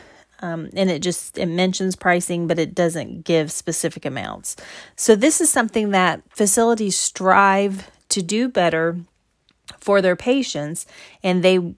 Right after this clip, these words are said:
they want to see this implemented. And how they do that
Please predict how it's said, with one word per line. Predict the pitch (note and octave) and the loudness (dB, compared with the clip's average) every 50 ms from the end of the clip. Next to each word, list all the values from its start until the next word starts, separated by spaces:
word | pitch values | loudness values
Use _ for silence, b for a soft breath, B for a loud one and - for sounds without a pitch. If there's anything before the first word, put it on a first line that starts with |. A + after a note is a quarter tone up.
| _ | _
they | - F3+ F#3+ G3 | -2 2 2 2
want | A3 A3+ G#3+ G3+ | 4 2 0 0
to | - F#3 | -2 -2
see | - - - G#3+ G#3+ G#3 | -2 0 0 0 0 0
this | F#3+ F#3 F3+ F3 - - | 0 0 0 0 -2 -4
implemented. | G#3+ A3 A3 - F#3 E3+ D#3 D3+ D3+ D3+ D#3 D#3+ E3 F#3 B B B B B B B B B B | -4 -6 -4 -4 -4 -2 -2 -2 -2 -2 -2 -4 -4 -8 B B B B B B B B B B
And | - F3 F3 | -6 -4 -2
how | F3+ E3+ E3+ | 0 0 2
they | E3+ E3+ E3 | 2 2 0
do | D#3+ F3 B3 D4 E4 C#4+ | 0 0 2 2 4 4
that | G#3+ F3 D#3+ D#3 D#3+ F3 - - | 2 2 2 2 0 0 -2 -4